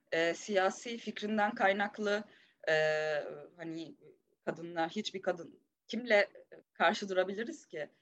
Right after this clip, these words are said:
Biz yani meclis içerisinde, kendi örgütümüz içerisinde bile pek çok ayrı siyasi fikir var. Fakat kademin o açıklaması, altı bin iki yüz seksen dört için elimizden geleni yapacağız demesi zaten iktidarın söylediği bir şey. Daha önceden altı bin iki yüz seksen dört sayılı kanunu,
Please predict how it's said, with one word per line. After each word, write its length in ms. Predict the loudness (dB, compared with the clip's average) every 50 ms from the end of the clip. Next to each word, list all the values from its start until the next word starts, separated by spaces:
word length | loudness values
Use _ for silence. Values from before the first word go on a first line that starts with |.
| _ _ _
Biz 100 | -4 0
yani 180 | 2 2 4 4
meclis 340 | 2 0 0 -2 -6 -10 -6
içerisinde, 460 | -2 -2 -2 -2 -2 -2 0 0 0
kendi 280 | 2 2 0 0 0 -2
örgütümüz 420 | -4 -4 -6 -8 -12 -12 -12 -10
içerisinde 500 | -6 -4 -4 -4 -4 -6 -6 -6 -6 -6
bile 120 | -6 -6
pek 200 | -6 -6 -8 -8
çok 160 | -8 -4 0 0
ayrı 140 | 0 0
siyasi 420 | 0 -2 -2 -2 -2 -2 -4 -8 -16
fikir 280 | -18 -12 -8 -8 -6
var. 300 | -4 -4 -4 -4 -6 -10 _ _ _ _ _ _ _ _ _ -6
Fakat 280 | 0 2 2 0 2
kademin 400 | 0 -2 -2 0 0 -2 -2 0
o 100 | 0 0
açıklaması, 800 | 0 0 -2 -4 -2 0 2 2 4 2 0 0 0 -2 0 -2 -2 -8 _ _ _ _ _ _
altı 260 | 4 4 4 4 2
bin 60 | -2 -4
iki 100 | -4 -6
yüz 100 | -6 -4
seksen 360 | -4 -2 2 2 2 4 2
dört 160 | 2 0 -2
için 160 | -4 -6 -4
elimizden 460 | -4 -4 -4 -6 -2 0 2 2 2
geleni 280 | 2 -2 -2 -2 -2 -4
yapacağız 440 | -6 -6 -4 0 2 2 2 2 0
demesi 440 | -2 -2 -2 -6 -6 -6 -6 -6 -6 -8 _ _ _ _ _
zaten 280 | 2 4 4 4 2 -4
iktidarın 500 | -6 -6 -4 2 4 6 6 6 4 2
söylediği 540 | -2 2 2 2 2 2 -2 -4 -6 -10 -8
bir 40 | -8
şey. 400 | -8 -6 -6 -6 -6 -8 -10 _ _ _ _ _ -2
Daha 180 | 0 0 0
önceden 240 | 0 0 0 0 2
altı 260 | 2 2 2 0 -2
bin 60 | -6 -6
iki 100 | -6 -10
yüz 80 | -8
seksen 400 | -4 -4 -4 0 2 2 4 4
dört 120 | 2 -2 -2
sayılı 340 | -4 -4 -4 -2 -2 -2
kanunu, 640 | 0 2 2 2 2 2 0 -2 -2 -4 -4 -6 _